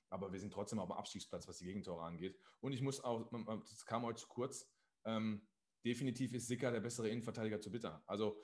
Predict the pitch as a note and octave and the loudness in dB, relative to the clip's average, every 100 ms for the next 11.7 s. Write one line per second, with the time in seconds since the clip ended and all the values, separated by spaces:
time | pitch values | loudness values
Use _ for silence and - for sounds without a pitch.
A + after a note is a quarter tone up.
0 | - - G2 G#2+ G#2+ A2 A2 G#2 A#2 A#2 | -8 0 2 4 4 2 2 2 2 0
1 | A2 G#2 G#2+ G#2+ B2 A#2+ A#2 - - _ | -2 -2 -2 -2 -2 2 0 -2 -16 _
2 | _ - - - - C3 G#2 B2 G#2 G#2 | _ -20 -18 -4 4 6 8 6 8 6
3 | D3 D3 C#3 C#3 C#3 C3+ _ A2+ G#2+ C3 | 4 2 0 0 -4 -10 _ -6 -4 -2
4 | - A#2+ A2 - F#2+ G2 G2+ E2+ A2+ B2+ | 2 2 0 -6 -6 -4 -4 -4 -2 2
5 | A2+ G2+ G2 - G#2 G2+ A2 G2+ - D#3+ | 4 4 0 -4 -8 2 4 4 4 4
6 | C#3 - - A2 A2 A#2+ G#2+ F2+ G#2 - | 4 2 0 2 4 4 2 0 -2 -4
7 | - - - A2 B2 C3 A2+ A2+ G#2+ B2 | -18 -12 -4 2 6 8 6 6 6 6
8 | A#2+ G#2+ A2+ - G2 F#2 G#2 A#2+ G#2+ G#2 | 2 0 0 4 2 2 0 0 0 0
9 | G2 G2+ A2 F2 F2+ F2 E2+ D#2+ - - | 2 2 2 -2 -6 -6 -6 -8 -10 -8
10 | F2+ F#2+ F2+ F2+ F#2+ F2+ F#2+ G2 F2+ F2 | -4 -4 -2 -2 -2 -4 -4 -4 -4 -2
11 | F#2+ F#2 - - - G2+ F#2 | -2 -2 -6 -6 0 0 -2